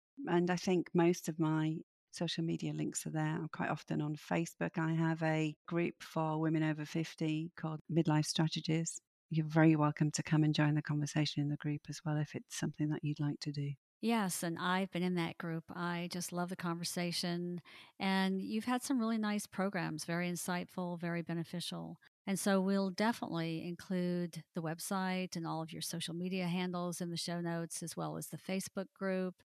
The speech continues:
Speaker 2: and how people can access the free gift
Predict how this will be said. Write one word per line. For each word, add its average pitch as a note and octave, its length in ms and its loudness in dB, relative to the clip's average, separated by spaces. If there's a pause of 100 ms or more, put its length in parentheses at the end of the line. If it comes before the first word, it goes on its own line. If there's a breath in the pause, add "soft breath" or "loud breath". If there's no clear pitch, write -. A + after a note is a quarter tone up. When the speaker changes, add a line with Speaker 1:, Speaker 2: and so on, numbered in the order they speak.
(100)
Speaker 2:
and F3+ 640 0 (420)
how F3 260 -2
people F#3+ 300 -6
can F#3 320 -2
access F3 560 -4
the F3+ 80 -8
free E3+ 300 -4
gift - 500 -2